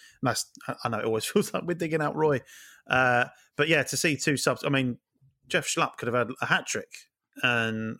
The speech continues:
I'm convinced if that game had gone on another five minutes, we would have nicked it. You know, there was some, there were some really good chances there, and yeah, I thought Olise looked really good. And, you know,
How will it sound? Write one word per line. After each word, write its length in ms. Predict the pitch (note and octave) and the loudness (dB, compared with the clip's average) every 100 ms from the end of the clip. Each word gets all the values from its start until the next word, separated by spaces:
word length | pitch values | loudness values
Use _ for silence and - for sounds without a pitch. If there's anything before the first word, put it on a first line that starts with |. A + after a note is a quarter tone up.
| - | -4
I'm 160 | B2+ | -4
convinced 420 | B2 A#2+ B2 B2+ A2+ | -2 0 0 -2 -2
if 80 | B2 | -2
that 180 | B2 | 0
game 220 | B2 A#2 A2 | 0 0 0
had 80 | |
gone 180 | G#2+ A#2 | 0 0
on 100 | A2 | 2
another 240 | G#2 G#2+ G#2 | 0 0 0
five 300 | A#2 G2+ G#2+ | 0 0 0
minutes, 380 | G#2+ G2+ - - | -2 -2 -6 -2
we 80 | G#2+ | 0
would 120 | G2 | 2
have 100 | G2 | 0
nicked 260 | A#2 - | -2 -2
it. 140 | G2+ F#2+ _ _ _ _ _ _ _ | -2 -4 _ _ _ _ _ _ _
You 120 | - | -2
know, 160 | G2 F#2+ | 0 2
there 120 | G#2 | 0
was 140 | G2+ - | 0 -2
some, 240 | G#2 F#2+ - | -4 -6 -4
there 80 | |
were 40 | G2+ | -4
some 140 | G#2+ | -2
really 220 | A#2 G#2+ | 0 0
good 120 | G2 - | 0 0
chances 480 | A2 G#2 G#2+ G2 | 0 0 -2 -4
there, 400 | F#2+ G2 G2+ G2+ | -2 0 0 -2
and 200 | G2 F#2+ - _ - - - - - - - | -2 -6 -10 _ -20 -20 -20 -20 -20 -20 0
yeah, 120 | C3 | 2
I 40 | C3 | 2
thought 240 | D3+ C#3 | 2 4
Olise 280 | B2+ B2 B2 | 4 2 2
looked 140 | B2+ B2+ | 2 2
really 180 | B2+ | 2
good. 280 | B2+ C3 A#2+ - - | 4 2 0 -10 -6
And, 460 | B2+ A#2 A2+ A#2 - - _ - | 0 0 0 -4 -8 -20 _ -4
you 100 | B2+ | -2
know, 160 | G#2 | -2